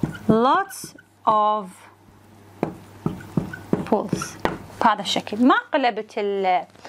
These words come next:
ال lots of. أوكي؟ ما قلبتها. لكن نفترض it has مو lots of. هاي اكتبوها للجملة.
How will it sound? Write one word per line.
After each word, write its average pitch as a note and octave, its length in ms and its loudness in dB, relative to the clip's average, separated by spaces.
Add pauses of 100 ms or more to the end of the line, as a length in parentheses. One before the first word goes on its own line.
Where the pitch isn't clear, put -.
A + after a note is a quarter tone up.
(300)
ال F#3 600 2
lots - 460 -8
of. - 60 -4 (640)
أوكي؟ D#4 320 2 (100)
ما C4+ 140 4
قلبتها. G3+ 680 -2 (560)
لكن D#4+ 320 4
نفترض F#4+ 420 2
it C#4+ 220 -12
has G4 440 0 (560)
مو D#4 400 4
lots - 200 -14 (140)
of. A3 280 2 (800)
هاي D4+ 180 2
اكتبوها A#3+ 920 0 (1700)
للجملة. G#3 640 4